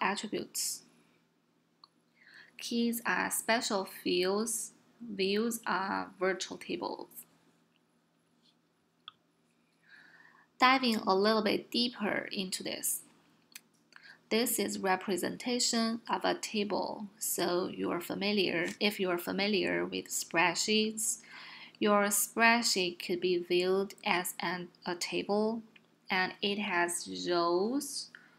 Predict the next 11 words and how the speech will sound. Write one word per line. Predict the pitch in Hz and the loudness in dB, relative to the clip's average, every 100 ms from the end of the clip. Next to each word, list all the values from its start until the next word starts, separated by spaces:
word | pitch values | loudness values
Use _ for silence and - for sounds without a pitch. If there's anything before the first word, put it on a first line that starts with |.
| _ _ _ - | _ _ _ -2
or | 175 175 180 175 | 2 2 2 0
record, | 180 180 - 226 226 226 233 - - _ - _ _ _ - _ _ _ _ _ _ - | -2 -2 -2 0 2 2 -2 -12 -18 _ -20 _ _ _ -20 _ _ _ _ _ _ -4
or | 196 | -2
records, | 180 175 - 240 233 233 - - - - - - _ | 0 -2 -4 -2 -2 -4 -10 -18 -20 -20 -20 -20 _
um, | 190 180 175 175 175 196 _ - _ - | 0 2 2 -2 -4 -10 _ -20 _ -12
uh, | 185 175 | -8 -8
fields | 170 - 190 185 190 208 226 247 269 - - _ _ _ - | -8 -2 2 4 4 4 2 0 -2 -6 -8 _ _ _ -2
or | 175 175 175 175 180 - | 2 4 2 0 -4 -8
columns. | - 170 180 226 262 - - - - - - - | -6 -2 0 0 -2 -8 -12 -20 -20 -20 -20 -2
The | 190 185 | 0 0
fields | - 220 233 240 | -4 -2 0 -2